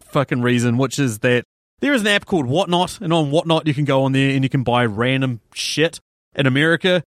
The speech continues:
And Emily has very kindly allowed me to fill my boots with a whole bunch of shit that Stacey does not approve of. But I've been able to go on there and buy a whole bunch of fucking comics and all this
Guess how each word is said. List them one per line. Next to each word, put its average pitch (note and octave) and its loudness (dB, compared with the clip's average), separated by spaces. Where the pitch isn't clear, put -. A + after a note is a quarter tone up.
And C#3+ 0
Emily F#3+ 2
has D3 -2
very D#3 -2
kindly D#3+ 0
allowed C3 2
me A#2+ 0
to A#2 -8
fill D3+ 0
my C3 0
boots A#2+ 0
with A2+ -6
a A#2+ -6
whole C#3+ 0
bunch C#3 -2
of A#2+ -4
shit A#2 0
that - 2
Stacey E3 2
does E3+ 2
not B2 2
approve G2 -4
of. G#2+ -4
But E3+ 0
I've E3+ 0
been G#3 0
able A3 0
to G#3 0
go C4 0
on B3+ 0
there C4 2
and F#3 0
buy G3 0
a - 0
whole G3 0
bunch G3+ -2
of F#3+ -4
fucking D#3+ -2
comics B3 -2
and C3+ 0
all A#3+ 0
this A3+ 2